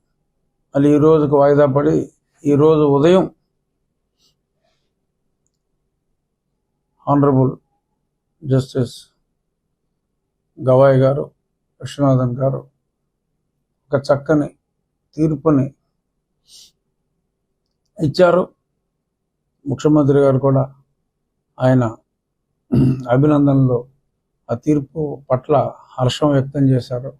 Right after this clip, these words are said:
ఆ తీర్పు ఏమన్నారు అంటే, అందరికీ కూడా మరి ఎటువంటి కామెంట్లు చేయడానికి అవకాశం లేకుండా, ఒక రాష్ట్ర ప్రభుత్వమే నియమించింది అంటే అది ఇండిపెండెంట్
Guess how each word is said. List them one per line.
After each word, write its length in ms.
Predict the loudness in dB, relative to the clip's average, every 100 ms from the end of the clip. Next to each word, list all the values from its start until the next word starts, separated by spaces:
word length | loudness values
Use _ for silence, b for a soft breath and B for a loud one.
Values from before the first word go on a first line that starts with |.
| _ _ _ _ _ _ _ _ _
ఆ 20 | -4
తీర్పు 340 | 0 0 -2 -10 -10 _ _ _ _ _ _
ఏమన్నారు 580 | 0 2 2 2 0 0
అంటే, 220 | -2 -6 -14 -20 _ _ _ _ _ _ _ _ _ _ _ _ _ _ _ 0
అందరికీ 400 | 2 2 2 0 2
కూడా 180 | 0 -2 -8 _ _ _
మరి 160 | -2 -2
ఎటువంటి 360 | -2 0 0 -2 0
కామెంట్లు 520 | 2 2 0 -2 -2 -2 -8 _ _ _ -6
చేయడానికి 560 | 2 2 4 2 4 2 2
అవకాశం 440 | 2 0 0 0 0
లేకుండా, 360 | 0 0 -2 -2 -10 _ _ _ _ _ _ _ _ _ _ _ _
ఒక 100 | 0 2
రాష్ట్ర 240 | 4 2 -2 0
ప్రభుత్వమే 420 | -2 -2 -2 0 0
నియమించింది 580 | 0 0 -2 -2 0 0
అంటే 200 | -2 -4 -4
అది 100 | 0 0
ఇండిపెండెంట్ 540 | 0 0 0 0 2